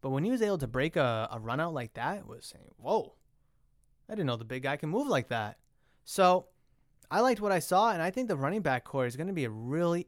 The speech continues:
interesting battle this year for Stevenson, Michel, Harris, Taylor, James White, of course. What are the Patriots going to do? Well,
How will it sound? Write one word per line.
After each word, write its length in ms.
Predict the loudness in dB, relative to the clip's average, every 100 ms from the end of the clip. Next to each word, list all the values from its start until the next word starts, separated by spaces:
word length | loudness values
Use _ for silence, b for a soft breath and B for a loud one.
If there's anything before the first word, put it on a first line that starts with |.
| -4
interesting 540 | -4 -2 -4 -2 -6
battle 420 | -4 0 2 2
this 260 | -2 -6 -6
year 220 | -4 -4
for 420 | -4 -2 0 -2 b b b -14
Stevenson, 840 | -4 0 2 0 2 2 2 0
Michel, 560 | -4 -2 2 6 6 4
Harris, 440 | 2 4 4 2
Taylor, 540 | -4 -2 2 2 0 -2 b b -4
James 360 | 2 4 2
White, 280 | 0 -2 -2
of 180 | -10 -14
course. 600 | -4 0 2 0 -4 -14 _ _ _ _ _ _ _ _ _
What 180 | 0 2
are 40 |
the 60 | 4
Patriots 340 | 2 -2 -4
going 240 | -2 0 0
to 80 | 0
do? 300 | -2 -2 -4
Well, 320 | -2 0 -2